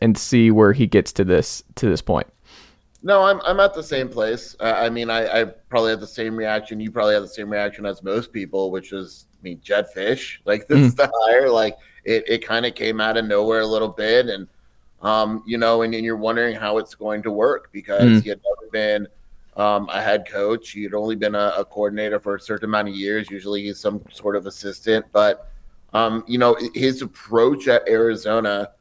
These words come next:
Speaker 2: has been the right one, which is basically re-, recruit your butt off.
Speaker 1: Mm.
Speaker 2: And that's the only way you're gonna win here. And, you know, we talk about, like,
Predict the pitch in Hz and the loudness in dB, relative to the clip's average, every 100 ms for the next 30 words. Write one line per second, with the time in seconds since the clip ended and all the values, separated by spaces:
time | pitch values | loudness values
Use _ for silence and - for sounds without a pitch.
0 | _ _ - - 107 107 113 110 107 107 | _ _ -14 -2 -2 0 0 2 2 2
1 | 113 101 131 120 95 92 98 - 104 107 | 0 2 0 0 -2 -8 -10 -8 -4 -4
2 | 104 110 110 104 101 - 92 - - 127 | -6 -6 -6 -2 -2 -2 -10 -12 -6 -6
3 | 127 113 117 107 104 87 - - - _ | -4 0 2 4 2 0 -4 -10 -18 _
4 | - 135 123 110 110 - _ 117 117 123 | 2 4 6 4 0 -6 _ -4 0 0
5 | 139 123 123 120 120 113 _ _ _ 104 | 0 4 6 6 2 -4 _ _ _ -2
6 | 113 117 110 110 107 98 98 95 - 113 | 0 2 0 0 -2 -4 -4 -4 -4 0
7 | 113 113 107 _ _ _ - 120 123 127 | 0 0 -4 _ _ _ -6 0 2 2
8 | 143 135 127 117 107 107 107 | 0 2 2 2 2 2 0